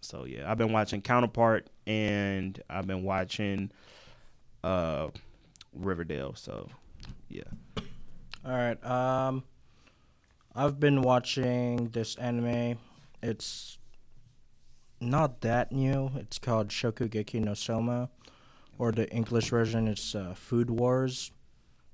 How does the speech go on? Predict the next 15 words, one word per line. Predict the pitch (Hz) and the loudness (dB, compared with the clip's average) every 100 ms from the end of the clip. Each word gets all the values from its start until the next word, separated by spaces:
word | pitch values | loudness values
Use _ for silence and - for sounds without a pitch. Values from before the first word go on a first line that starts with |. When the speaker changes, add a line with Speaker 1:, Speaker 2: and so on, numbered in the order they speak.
| - | -8
Speaker 2:
It's, | 107 104 - - - - - - - - - | -6 -4 -4 -4 -4 -6 -8 -10 -12 -12 -10
well, | - - - - | -8 -10 -12 -10
about | 110 104 - | -2 -2 -2
food, | 104 101 101 | -2 -2 -2
about | 101 98 | -4 -4
cooking | - 110 110 107 110 | -4 -2 0 -2 -2
and | 104 104 | -2 -2
all | 101 | -2
that | 104 | -4
stuff. | - - 110 - - - - - - - - - - - - - - | -6 -6 -6 -6 -16 -20 -20 -20 -20 -20 -18 -18 -18 -20 -20 -20 -6
Uh, | 117 123 117 117 117 117 117 113 - | 0 2 4 4 4 4 4 2 2
I'm | 131 127 | 4 4
still | - - 156 156 131 | 2 4 8 10 8
binging | 110 127 123 110 110 107 107 - 110 | 8 8 8 4 4 4 2 0 -2
on | 110 107 107 104 107 | 0 2 0 -2 -4